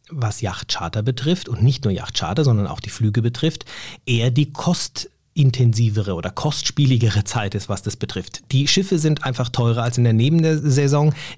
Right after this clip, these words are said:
Die Flüge sind auch teurer, gerade wenn es so ist, dass man in den Schulferien aufs Wasser muss. Also hier, äh, geht es dann auch schon mal eher ins Geld, als wenn man zu einer anderen Zeit fahren würde.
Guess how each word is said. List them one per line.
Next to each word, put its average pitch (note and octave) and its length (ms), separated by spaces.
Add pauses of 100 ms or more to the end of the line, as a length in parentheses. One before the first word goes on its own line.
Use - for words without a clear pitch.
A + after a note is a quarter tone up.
Die A#2+ 220
Flüge D3+ 380
sind A#2+ 160
auch G#2 240
teurer, D3 580
gerade B2 500 (320)
wenn A#2+ 200
es A#2+ 60
so G#2 80
ist, G#2+ 180
dass G#2+ 160
man G#2+ 260
in A2+ 140
den G2+ 240
Schulferien C3 800
aufs A#2+ 200
Wasser C3 240
muss. C#3 220
Also A#2+ 180
hier, D3+ 560 (500)
äh, B2+ 100
geht A#2+ 200
es C3 80
dann D3+ 140
auch G#2+ 160
schon D3 120
mal E3+ 440 (120)
eher A#2 240
ins D3 220
Geld, E3 240
als E3 220
wenn C3 180
man D#3 320
zu C3 140
einer C3 180
anderen D3+ 400
Zeit - 480
fahren G2 680
würde. G2+ 320